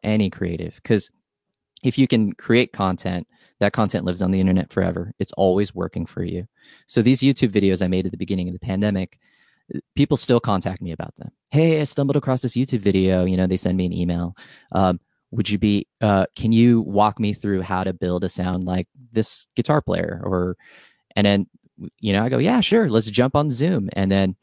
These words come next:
I walk 'em through how to, like, send audio to me through Zoom. And then we talk about what sounds they're looking for and kinda how to build presets and,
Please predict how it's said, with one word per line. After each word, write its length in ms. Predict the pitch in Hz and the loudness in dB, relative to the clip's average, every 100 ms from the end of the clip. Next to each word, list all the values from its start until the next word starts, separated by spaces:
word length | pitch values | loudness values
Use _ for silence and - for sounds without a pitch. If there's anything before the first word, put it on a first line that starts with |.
| _ _ _ _ | _ _ _ _
I 100 | 98 | 2
walk 220 | 101 98 107 | 4 4 2
'em 100 | 98 | -2
through 240 | 107 104 | 2 2
how 160 | 101 95 | 4 2
to, 80 | |
like, 160 | 101 98 | 2 0
send 260 | - 104 104 | 0 2 4
audio 340 | 107 120 98 | 4 2 0
to 80 | 90 | -2
me 160 | 87 | -4
through 200 | 87 90 | -6 -4
Zoom. 420 | 87 95 92 98 113 | -2 0 2 0 -2
And 140 | 95 | -2
then 180 | 92 92 | -4 -4
we 180 | 90 87 _ | -8 -12 _
talk 220 | - 92 | -8 -4
about 260 | 90 90 - | -2 -4 -4
what 220 | 92 - | -6 -4
sounds 380 | - 90 92 92 | -4 0 -2 0
they're 100 | 98 | 0
looking 320 | 95 - 95 | 0 -2 -6
for 480 | - 98 95 107 110 | -4 0 2 0 -2
and 180 | 98 95 | -4 -6
kinda 220 | - 92 | -4 -4
how 100 | 92 | -4
to 60 | 113 | -2
build 240 | 98 90 | -2 -2
presets 640 | - 98 98 113 123 - | -4 -4 -2 0 0 0
and, 180 | 92 90 | -2 -4